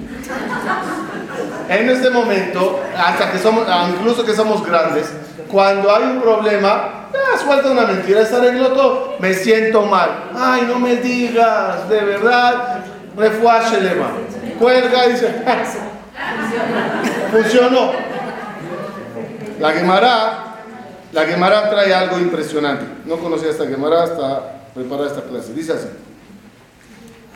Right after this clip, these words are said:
Dice Abayé, "Cuidadito,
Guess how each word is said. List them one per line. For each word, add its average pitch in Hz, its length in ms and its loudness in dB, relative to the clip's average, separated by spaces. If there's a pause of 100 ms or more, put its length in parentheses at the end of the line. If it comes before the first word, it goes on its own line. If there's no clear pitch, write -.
(1300)
Dice 254 280 2
Abayé, 208 640 2 (880)
"Cuidadito, 226 840 2